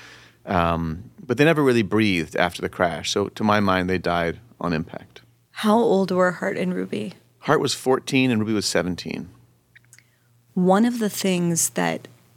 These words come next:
Speaker 2: shocked me, I think, in reading your book, Beyond the Story, is the terror that you describe in the hours and days following it. You quote C S Lewis and you say,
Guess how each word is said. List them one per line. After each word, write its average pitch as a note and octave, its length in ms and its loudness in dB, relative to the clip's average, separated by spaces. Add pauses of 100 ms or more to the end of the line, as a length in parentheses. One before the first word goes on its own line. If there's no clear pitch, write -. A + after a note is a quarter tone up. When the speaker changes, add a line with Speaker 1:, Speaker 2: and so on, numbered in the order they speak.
(140)
Speaker 2:
shocked F#3+ 440 2
me, F#3 140 0
I E3+ 60 -2
think, E3+ 340 -4 (120)
in F#3 180 2
reading F3 300 2
your D#3+ 100 0
book, D#3 420 -2 (240)
Beyond E3+ 280 2
the E3 40 0
Story, F#3+ 540 2
is E3 280 0 (600)
the F3+ 100 4
terror G#3+ 680 2
that G#3 100 -2
you - 120 -2
describe - 540 0 (360)
in F#3+ 140 2
the F3+ 140 2
hours E3+ 360 2
and E3+ 100 0
days E3+ 300 0
following F3 480 0
it. - 160 -4
You F#3 160 -4
quote G3+ 320 2
C - 180 2
S E3+ 200 0
Lewis E3 320 0
and E3+ 100 0
you E3+ 60 2
say, E3 420 0